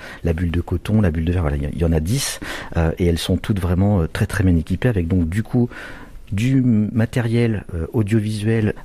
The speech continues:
et une sonorisation, euh, vraiment moderne. Et puis surtout, la, l'autre particularité, c'est l'ergonomie, euh, de tout notre mobilier, puisque voilà, quand une entreprise, euh, vient, euh, louer une salle de réunion chez nous, on tenait absolument, et par la, la genèse aussi de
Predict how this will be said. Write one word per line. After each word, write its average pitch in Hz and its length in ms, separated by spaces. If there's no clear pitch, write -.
et 101 60
une 92 80
sonorisation, 101 840
euh, 76 120
vraiment 107 240
moderne. 104 460
Et 92 80
puis 143 320
surtout, - 360
la, 85 260
l'autre 98 200
particularité, 90 600
c'est - 180
l'ergonomie, 101 600
euh, 85 100
de 87 140
tout - 180
notre 101 220
mobilier, 87 400
puisque - 240
voilà, 76 220
quand 85 200
une 92 80
entreprise, 90 520
euh, 80 120
vient, 107 600
euh, - 60
louer 101 220
une 117 80
salle 107 220
de 101 60
réunion 95 200
chez 87 180
nous, 113 220
on 87 120
tenait 107 320
absolument, 110 580
et 90 80
par 80 200
la, 76 180
la 95 100
genèse 101 340
aussi 95 260
de 82 360